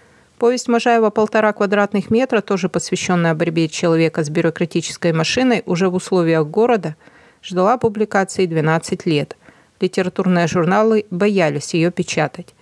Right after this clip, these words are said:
Вышли "Полтора квадратных метра" в тысяча девятьсот восемьдесят втором году и вызвали гнев председателя Юрия Андропова.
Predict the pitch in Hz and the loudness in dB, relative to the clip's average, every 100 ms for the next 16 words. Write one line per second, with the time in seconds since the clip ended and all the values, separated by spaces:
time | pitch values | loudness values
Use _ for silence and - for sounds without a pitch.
0 | _ - _ _ - 226 - 240 208 196 | _ -20 _ _ -2 -2 -2 -2 -2 0
1 | 196 190 - 175 170 165 165 - 185 220 | 0 0 -2 0 0 -2 -6 -4 -2 0
2 | 226 208 - 175 - 160 165 - 160 165 | -2 -2 -2 -4 -2 -2 -2 -2 -4 -2
3 | 151 - - 151 - 160 151 151 160 196 | -2 -4 -4 -6 -4 -2 -2 -2 -2 -2
4 | 240 - 170 185 214 220 208 190 202 185 | -2 -2 -2 0 0 0 0 0 0 0
5 | - 165 - 160 151 165 - 165 165 165 | -2 -6 -2 -2 0 -2 -2 -2 -2 0
6 | 151 147 151 147 151 151 131 - 139 | 0 0 0 -2 -2 -2 -4 -6 -8